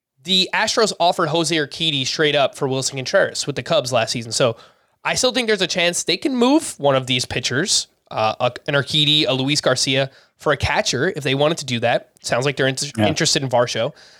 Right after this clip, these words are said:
Speaker 1: And then Hunter Brown has a shot that way too. So there's, there's plenty of ways for this to play out before we
Speaker 2: One
Speaker 1: get
Speaker 2: of
Speaker 1: to
Speaker 2: the
Speaker 1: spring
Speaker 2: starting
Speaker 1: training.
Speaker 2: five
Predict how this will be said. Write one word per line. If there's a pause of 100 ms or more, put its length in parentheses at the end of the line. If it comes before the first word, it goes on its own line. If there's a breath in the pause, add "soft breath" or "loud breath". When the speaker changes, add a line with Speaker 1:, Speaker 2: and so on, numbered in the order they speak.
(100)
Speaker 1:
And
then
Hunter
Brown
has
a
shot
that
way
too.
So (140)
there's, (240 soft breath)
there's
plenty
of
ways
for
this
to
play
out (240)
before
we
Speaker 2:
One
Speaker 1:
get
Speaker 2:
of
Speaker 1:
to
Speaker 2:
the
Speaker 1:
spring
Speaker 2:
starting
Speaker 1:
training.
Speaker 2:
five